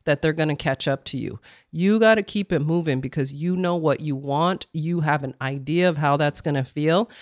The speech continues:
And when they're not reciprocating, you are not getting what you want. So don't lie to yourself. Get back in the race. And if they're your person, it's their job to do their exercises, their warm-ups, and catch up to you.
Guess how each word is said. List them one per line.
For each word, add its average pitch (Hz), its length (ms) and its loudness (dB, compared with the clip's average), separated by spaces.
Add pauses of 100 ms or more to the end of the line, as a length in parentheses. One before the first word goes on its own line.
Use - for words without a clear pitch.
(180)
And 143 160 -2
when 143 180 0
they're 175 260 4
not 190 260 2
reciprocating, 170 760 -2
you 151 180 -2
are 131 100 2
not 135 380 -2
getting 139 300 -2
what 135 120 -4
you 135 120 -6
want. 123 420 -6
So 131 140 -4
don't 139 280 0
lie 143 200 2
to 143 60 -2
yourself. 120 500 -2
Get 160 180 -2
back 180 240 4
in 202 100 2
the 196 120 2
race. 160 420 4 (380)
And 131 100 -2
if 131 140 -4
they're 175 120 4
your 180 160 2
person, 170 460 0
it's 151 140 -4
their 160 340 2
job 135 520 0
to 131 380 0 (220)
do 185 180 2
their 165 340 4
exercises, 156 920 2
their 127 140 0
warm-ups, 160 720 4 (340)
and 131 200 -4
catch 147 280 4
up 123 180 0
to 135 100 -4
you. 92 180 -8